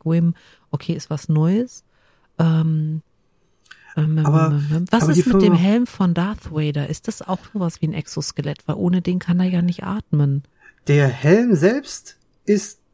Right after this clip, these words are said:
Speaker 2: eher wie ein Exoskelett, ist aber auch eher wie so eine Rüstung. Den, der Teil, mit dem er atmen kann, diese, dieser, ähm, ja, dieser Rebreather, also dieses Mundstück
Speaker 1: Mhm, mhm,
Speaker 2: und seine
Speaker 1: mhm.
Speaker 2: ex-, und seine künstliche Lunge, das ist, äh, kybernetisch. Und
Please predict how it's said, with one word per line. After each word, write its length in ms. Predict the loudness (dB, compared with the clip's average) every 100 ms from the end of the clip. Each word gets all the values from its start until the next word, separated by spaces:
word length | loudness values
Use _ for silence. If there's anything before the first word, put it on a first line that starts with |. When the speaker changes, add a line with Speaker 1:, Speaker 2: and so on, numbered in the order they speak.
| _
Speaker 2:
eher 240 | 6 6 6
wie 80 |
ein 60 | 2
Exoskelett, 500 | 0 -4 -4 -4 -4
ist 100 | -4
aber 100 | -4
auch 100 | -2
eher 120 | 0
wie 60 | 2
so 80 | 2
eine 120 | 4
Rüstung. 460 | 2 -2 -8 -10 -16 _ 0
Den, 340 | 0 0 0
der 140 | 0 2
Teil, 240 | 4 4
mit 160 | 4 2
dem 100 | 0
er 140 | 2
atmen 280 | 2 2 2
kann, 180 | 2 -2
diese, 320 | -2 -4 -4
dieser, 480 | -4 -6 -8 -8 -8
ähm, 340 | -8 -10 -14 -18 _ _ _ _ _ _ _ _ _ _
ja, 80 | -6
dieser 300 | -4 -2 -4 -4 -2
Rebreather, 500 | -2 0 -2 0 -2
also 140 | -4
dieses 400 | -4 -6 -6 -10 _ _ _ _ _ _ 0
Mundstück 520 | 2 2 2 0 -2 -20 -2 0
Speaker 1:
Mhm, 240 | 2 0 2
mhm, 200 | 4 6
Speaker 2:
und 100 | 6
seine 180 | 6 4
Speaker 1:
mhm. 60 |
Speaker 2:
ex-, 180 | 2 -2
und 220 | 4 4
seine 180 | 6 4
künstliche 440 | 6 2 2 0 4
Lunge, 280 | 4 4 0
das 240 | -4 -2
ist, 280 | -4 -8 -6
äh, 180 | -4 -4
kybernetisch. 640 | -4 -2 -2 -6 -16 -20 _ _ _ _ -20 -20 -20 -20 -20 -18 -2
Und 540 | 2 4 2 0